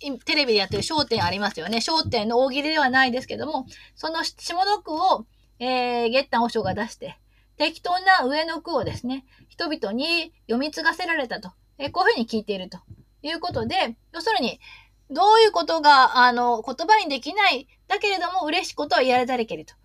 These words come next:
何かによって感動するんだけども、それをどういうことに感動したかっていうことはなかなか言葉にできないということを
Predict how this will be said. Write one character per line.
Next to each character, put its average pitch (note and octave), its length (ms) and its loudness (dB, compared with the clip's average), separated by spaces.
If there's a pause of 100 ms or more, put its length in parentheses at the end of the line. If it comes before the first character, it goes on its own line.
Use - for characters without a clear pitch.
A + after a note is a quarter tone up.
(300)
何 G4 280 2
か E4+ 100 4
に C#4+ 180 -2
よ B3+ 100 -6
っ A#3+ 40 -4
て B3 160 -10
感 E4 280 2
動 F4+ 140 4
す F4+ 120 -4
る F#4+ 120 -2
ん G4+ 60 -8
だ F4+ 100 4
け E4 100 -4
ど C#4 120 -6
も、 F4 200 2
そ E4+ 120 2
れ F4 100 6
を E4 80 2
ど A#3 240 0
う G#4 60 6
い A#4 40 4
う A4 40 0
こ G4 120 -2
と E4+ 100 -4
に D4 140 -4
感 D4 220 4
動 D#4 140 -2
し - 40 -10
た E4 140 -2
か D#4 120 4
っ - 80 -4
て C4 80 -8
い B3+ 40 -6
う B3 40 -10
こ D#4 120 -6
と E4 60 0
は B3+ 60 2
な A3 120 0
か C#4+ 100 2
な E4 120 0
か D#4 120 -2
言 C#4 240 -4
葉 E4+ 100 4
に A#3 80 -2
で F#3+ 100 -6
き C4+ 120 -12
な F#4 140 4
い F4+ 60 -2
と D#4+ 80 -4
い D#4 60 0
う D4+ 60 -4
こ D4+ 120 -6
と C#4 140 -6
を D#4 220 4